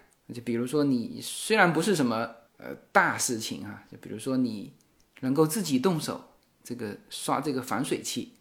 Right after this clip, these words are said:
是吧？你甚至自己动手，呃，种一些东西，就你会感觉很多东西结合起来，就慢慢你就会接受啊，这种，这种美国的这个家家户户都要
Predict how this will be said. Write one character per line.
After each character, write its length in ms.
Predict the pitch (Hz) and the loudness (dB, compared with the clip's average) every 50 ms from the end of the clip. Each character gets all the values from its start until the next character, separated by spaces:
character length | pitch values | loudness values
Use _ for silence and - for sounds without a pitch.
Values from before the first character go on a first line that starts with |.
| _ _ _ _ _ | _ _ _ _ _
是 60 | - | -8
吧？ 180 | 123 120 117 117 | -8 -8 -6 -8
你 100 | 131 120 | -8 -8
甚 220 | 123 - 160 151 143 | -4 -2 -2 -2 -2
至 100 | 147 143 | -2 -4
自 140 | 143 175 | -4 -4
己 120 | 143 123 117 | -4 -4 -2
动 160 | 117 139 131 | -2 -2 -2
手， 300 | 120 120 98 - - - _ _ _ _ _ _ | -2 -4 -6 -8 -8 -14 _ _ _ _ _ _
呃， 100 | - 107 | -14 -14
种 320 | - - - 208 185 156 | -6 4 6 6 6 6
一 40 | 147 | 4
些 140 | 139 160 180 | 4 2 2
东 240 | 175 202 214 240 247 | 2 2 4 4 2
西， 280 | 247 139 104 - - _ _ _ _ _ _ _ | 2 0 -6 -6 -10 _ _ _ _ _ _ _
就 100 | - 214 | -6 -2
你 140 | 180 139 127 | 0 0 2
会 140 | - 254 | 2 2
感 200 | - - 127 113 | 2 2 0 0
觉 520 | 117 120 120 123 127 139 147 - - - - _ _ _ _ _ _ | 0 0 0 2 2 0 0 -2 -4 -10 -20 _ _ _ _ _ _
很 200 | _ - - 127 | _ -10 -6 -2
多 100 | 123 143 | -2 -2
东 160 | 156 170 175 | 0 -2 -2
西 340 | 185 175 - 175 175 180 180 - _ _ | -4 -2 -4 -4 -4 -4 -8 -14 _ _
结 280 | - - 131 139 190 | 0 2 4 4 4
合 220 | 220 - 131 107 113 | 2 2 0 0 0
起 200 | - - 120 101 | 0 -4 -8 -8
来， 320 | 78 65 - - - _ _ _ _ _ _ _ _ _ | -10 -12 -14 -16 -20 _ _ _ _ _ _ _ _ _
就 80 | - 139 | -4 0
慢 220 | 156 202 269 247 | 4 4 6 6
慢 260 | 190 175 175 165 143 127 | 6 6 6 6 6 4
你 80 | 120 | 4
就 140 | 113 127 131 | 2 0 -4
会 200 | - - 131 120 | -2 -2 -2 -2
接 220 | 113 - - 151 | -2 -4 -6 -4
受 400 | 165 - - 185 151 - - - - _ _ _ _ _ _ _ _ _ | -4 -2 0 0 0 0 -2 -8 -20 _ _ _ _ _ _ _ _ _
啊， 100 | 110 104 | -16 -10
这 140 | - 123 | -10 -10
种， 340 | 110 - 110 98 85 73 82 - - _ _ _ _ _ _ | -8 -8 -10 -10 -10 -12 -14 -18 -20 _ _ _ _ _ _
这 140 | - - 139 | -6 -4 -2
种 260 | 127 123 117 107 - - - | -2 -2 -4 -4 -8 -12 -6
美 320 | - 135 135 123 120 113 | -2 0 2 2 2 0
国 260 | 110 - 127 120 131 | -4 -2 0 2 4
的 160 | 151 180 180 - | 4 4 2 2
这 160 | - 147 135 | 0 -2 -2
个 300 | 120 117 101 92 - - - _ _ _ | -2 -2 -4 -4 -8 -10 -16 _ _ _
家 260 | - - 160 151 151 | -2 2 2 2 2
家 240 | 143 143 151 143 147 | 2 2 2 2 2
户 180 | 151 - 151 135 | 0 -2 -4 -4
户 160 | 120 131 127 | -2 -2 0
都 160 | 123 127 127 | 0 2 2
要 220 | 131 135 127 120 | 2 2 2 0